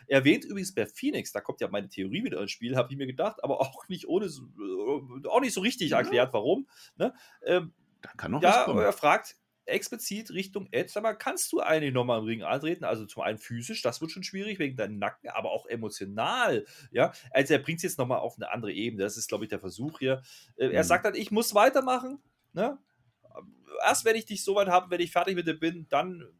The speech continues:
Speaker 1: ne, das ist erst dann der Fall, wenn ich das vor deiner Familie gemacht hat.“ Also, man zieht jetzt schon irgendwie Beth Phoenix mit rein und die Kinder vielleicht, ich weiß es nicht.
Speaker 2: Mhm.
Speaker 1: Und er sagt: „Wir tanzen noch ein allerletztes Mal und da finish dich en-, finishe ich dich endgültig.“ Das ist kein Deutsch, aber du weißt, was ich meine.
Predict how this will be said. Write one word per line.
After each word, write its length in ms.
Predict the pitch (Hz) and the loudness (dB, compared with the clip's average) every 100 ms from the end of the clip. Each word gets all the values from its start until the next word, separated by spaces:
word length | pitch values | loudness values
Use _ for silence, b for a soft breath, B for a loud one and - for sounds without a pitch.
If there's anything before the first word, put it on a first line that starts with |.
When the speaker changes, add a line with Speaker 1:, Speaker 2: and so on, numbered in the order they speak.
| _ | _
Speaker 1:
ne, 160 | 139 208 | -8 -8
das 180 | 170 - | -8 -12
ist 160 | - 147 | -8 -6
erst 180 | 156 | 0
dann 100 | 160 | 2
der 100 | 175 165 | 2 2
Fall, 300 | 151 151 143 | 2 2 0
wenn 320 | 143 165 - | -4 -4 -16
ich 160 | - - | -20 -6
das 180 | 147 - | -6 -2
vor 160 | 135 | -2
deiner 240 | 131 120 123 | 0 0 -2
Familie 400 | 110 110 143 123 | -4 -6 -2 0
gemacht 280 | 98 95 - | 0 -4 -6
hat.“ 80 | - | -8
Also, 180 | 113 | -8
man 160 | 113 107 | -8 -10
zieht 200 | - 151 | -10 -4
jetzt 140 | 185 - | -4 -2
schon 240 | 117 170 | -6 -8
irgendwie 300 | - 110 110 | -12 -10 -6
Beth 180 | 110 104 | -6 -6
Phoenix 320 | - 120 117 | -12 -12 -12
mit 140 | 95 | -12
rein 260 | 92 95 151 | -6 -4 -4
und 120 | - | -10
die 60 | - | -20
Kinder 380 | - 165 165 139 | -12 -10 -8 -6
vielleicht, 340 | 131 139 135 | -4 -4 -6
ich 160 | _ - | _ -6
weiß 180 | 101 | -6
es 140 | 139 131 | -6 -8
nicht. 220 | 135 131 B B B | -10 -10 B B B
Speaker 2:
Mhm. 120 | 113 | 2
Speaker 1:
Und 120 | 107 | 6
er 100 | 220 | 6
sagt: 340 | 185 165 - - - | 6 4 4 -10 -14
„Wir 320 | 147 269 269 - | 0 2 2 0
tanzen 520 | - 190 - 190 180 | -2 -2 -4 -8 -2
noch 180 | 139 135 | -2 0
ein 160 | 117 - | -2 2
allerletztes 680 | 135 160 143 131 - - - | 2 4 2 0 -4 -8 -2
Mal 300 | 113 160 - | 2 2 0
und 220 | 110 98 | -10 0
da 320 | 113 120 147 - | 4 8 6 4
finish 540 | - 156 151 120 - | 0 0 0 -6 -8
dich 260 | 104 - - | -14 -14 -2
en-, 200 | 180 190 | -2 -2
finishe 420 | - 151 151 - | -6 -4 -4 -6
ich 200 | - - | -10 -16
dich 200 | _ 196 - | _ -20 -8
endgültig.“ 520 | 427 - 202 190 185 | -8 -4 -6 -6 -14
Das 100 | 180 | -14
ist 100 | 196 | -12
kein 180 | - 190 | -10 -2
Deutsch, 300 | 147 220 - | 0 0 -2
aber 100 | 113 | -6
du 80 | 104 | -2
weißt, 180 | 113 120 | -2 -2
was 120 | 87 | -6
ich 60 | 92 | 0
meine. 240 | 110 160 | 0 0